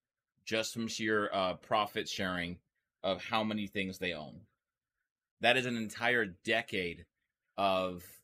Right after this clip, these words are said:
uh, enjoyers, like, players of games who will know, like, "Oh, this is what Xbox have, this is the ecosystem I'm in, this is how I want to play things." Like, just being used to that, like, that's how it works,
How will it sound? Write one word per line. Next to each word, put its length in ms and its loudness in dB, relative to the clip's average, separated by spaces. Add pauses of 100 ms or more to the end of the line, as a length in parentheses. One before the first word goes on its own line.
uh, 380 -2 (840)
enjoyers, 880 -4
like, 200 -4
players 460 0
of 140 -4
games 560 -4 (580)
who 380 0
will 200 -2
know, 200 2
like, 180 -2
"Oh, 360 4 (420)
this 100 -4
is 80 -4
what 120 0
Xbox 280 0
have, 320 6
this 120 -8
is 40 -12
the 120 -4
ecosystem 340 -6
I'm 60 -6
in, 260 0
this 140 -4
is 60 -8
how 120 2
I 60 2
want 220 0
to 60 -6
play 240 0
things." 220 -4
Like, 120 -4
just 160 -6
being 160 0
used 160 -4
to 60 -6
that, 160 0
like, 100 -4
that's 200 0
how 140 2
it 100 -6
works, 540 -2